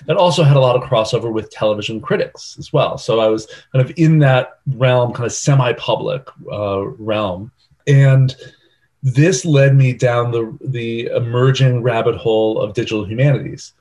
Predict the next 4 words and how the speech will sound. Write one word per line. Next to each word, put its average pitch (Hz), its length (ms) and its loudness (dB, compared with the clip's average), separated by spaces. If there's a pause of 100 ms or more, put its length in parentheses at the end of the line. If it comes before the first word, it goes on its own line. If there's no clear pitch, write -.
(160)
In 131 560 2 (240)
twenty 151 540 2
thirteen, 143 1600 -4 (340)
I 123 680 2